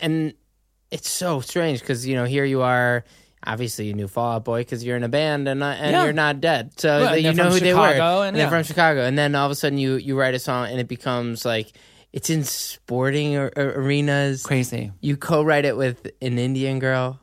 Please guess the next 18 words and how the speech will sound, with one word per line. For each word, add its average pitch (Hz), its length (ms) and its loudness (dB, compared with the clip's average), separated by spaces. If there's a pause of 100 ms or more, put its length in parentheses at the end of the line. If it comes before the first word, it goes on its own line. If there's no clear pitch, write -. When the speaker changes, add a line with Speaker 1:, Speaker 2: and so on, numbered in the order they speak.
Speaker 2:
Mm-hmm. 165 480 -2
Speaker 1:
<laughs> 165 80 0
Like 190 320 2 (160)
Speaker 2:
Which 143 160 0
makes 156 160 0
me 147 80 0
very 131 300 0
proud. 131 400 -2 (100)
Speaker 1:
Oh, 175 160 6
yeah. 131 400 2
Speaker 2:
Yeah. 147 340 0
Speaker 1:
I 175 120 4
mean, 180 480 0 (960)
I 165 120 2
guess 196 260 0
at 165 100 -2
this 185 160 0
point 147 520 0